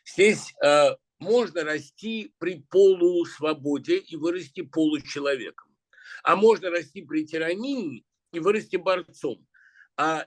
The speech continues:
тирания сама по себе абсолютно стилистически цельная, растит, а, цельных людей, растит алмазных борцов.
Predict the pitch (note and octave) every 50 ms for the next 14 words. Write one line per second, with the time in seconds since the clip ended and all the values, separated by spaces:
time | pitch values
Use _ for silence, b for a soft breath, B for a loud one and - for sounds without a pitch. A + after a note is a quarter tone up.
0 | _ _ - G#3 G3+ G3+ G#3 G#3+ A#3+ C#4+ D#4 D4+ B3+ F#3+ B2 F#2+ D#2+ _ _ -
1 | - D#3 E3 F#3 G#3+ G3+ - - B2+ B2 - - C#3+ C#3+ C#3 B2+ A2 - - D#3
2 | D#3+ F3 E3+ - - B2 - - C#3 D3+ D#3 D3+ - - C#3+ - - - - -
3 | A2+ A2+ - - D#3+ D3 B2+ A2 G2+ F#2 F2 E2 - _ _ _ _ _ _ _
4 | b b b b b b - E3+ F#3+ F#3+ - - _ _ - B3+ B3+ A#3 - _
5 | _ _ _ _ _ - C3+ C#3 C3 - - - - A3 A3+ G#3+ G3+ F#3+ E3+ -
6 | D#3+ F3+ F#3 D3+ B2+ A2+ F#2+ - _ - B2+ D3 C#3 C#3 - A3 G#3+ - - G3+
7 | G3+ F3+ F#3 F#3 F#3+ F#3+ F#3 F3 E3+ D3 B2+ D3+ E3+ D3 C3+ - D3+ D3 C#3+ D3
8 | _ - - E2